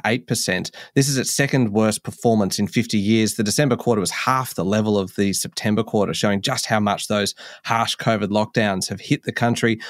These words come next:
Obviously matters to us because our economy is so closely linked through things like iron ore and coal and tourism and education. But the end of the covid zero policy, Sean, as you say, should see things picking up. On a human side, though, and especially with the, the Lunar New Year travel this weekend,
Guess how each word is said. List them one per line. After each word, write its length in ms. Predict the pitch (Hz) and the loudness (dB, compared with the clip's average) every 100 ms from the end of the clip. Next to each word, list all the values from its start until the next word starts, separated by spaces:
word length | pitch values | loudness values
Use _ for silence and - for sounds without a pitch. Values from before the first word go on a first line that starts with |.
| - | 0
Obviously 300 | 139 147 131 | 2 4 4
matters 280 | 120 113 107 | 4 4 2
to 100 | 110 | 0
us 120 | 104 | 0
because 460 | - 107 - 127 117 | -2 -6 0 2 4
our 120 | 104 | 2
economy 320 | 92 107 98 | 2 0 0
is 100 | 95 | -2
so 200 | - 123 | -2 -2
closely 380 | 107 110 107 104 | 0 0 0 0
linked 320 | 101 104 95 | 0 0 -2
through 200 | - 113 | 0 0
things 260 | 104 101 98 | 2 0 -2
like 160 | 90 - | -2 0
iron 260 | 95 95 | 0 0
ore 220 | 98 98 | 0 0
and 120 | 95 92 | -2 -2
coal 360 | 95 98 98 | 0 0 0
and 160 | 90 82 | -2 -6
tourism 440 | - 98 95 98 | -2 -2 0 -2
and 100 | 90 | -2
education. 580 | 98 - - 117 107 104 - - - - _ | -4 -4 0 0 2 -2 -4 -14 -14 -18 _
But 160 | 156 143 | 0 2
the 100 | 139 | 4
end 140 | 147 | 4
of 120 | 135 | 2
the 60 | 117 | 0
covid 320 | - 123 107 | 0 2 2
zero 280 | 98 113 117 | 2 2 2
policy, 400 | 113 113 104 107 | 2 0 0 0
Sean, 240 | 101 110 101 | 0 2 2
as 100 | 95 | 2
you 100 | 104 | 2
say, 300 | - 110 104 | 2 2 2
should 320 | - 127 113 | 2 2 2
see 220 | - 104 | 2 0
things 280 | 98 104 101 | 2 0 0
picking 300 | - 107 117 | -2 0 2
up. 160 | 117 - - - | 2 -2 -12 -2
On 60 | |
a 40 | 180 | -2
human 300 | - 120 147 | 2 2 2
side, 300 | - 107 98 | 2 2 4
though, 80 | 101 | 2
and 80 | |
especially 340 | 101 - 131 139 | 2 0 2 2
with 160 | 104 | 2
the, 160 | - 101 | 2 0
the 160 | 92 101 | 2 2
Lunar 320 | 104 110 104 | 4 4 4
New 220 | 98 107 | 4 4
Year 260 | 113 110 98 | 4 2 2
travel 380 | - 107 104 | 0 0 2
this 180 | 101 - | 0 0
weekend, 480 | 107 95 107 101 98 | 0 0 2 0 -2